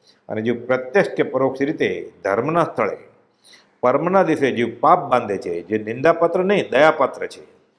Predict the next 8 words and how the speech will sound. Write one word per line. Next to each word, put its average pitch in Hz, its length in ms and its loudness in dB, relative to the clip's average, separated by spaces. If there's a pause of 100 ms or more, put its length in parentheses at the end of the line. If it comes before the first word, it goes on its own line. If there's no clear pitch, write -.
(200)
અહીં 120 280 -4
પ્રભાવના 139 520 4
નહીં, 196 180 0
પણ 110 200 -2
વિરાધનાનું 127 540 2
કામ 107 200 -2
થાય 101 240 -6
છે. 143 160 -2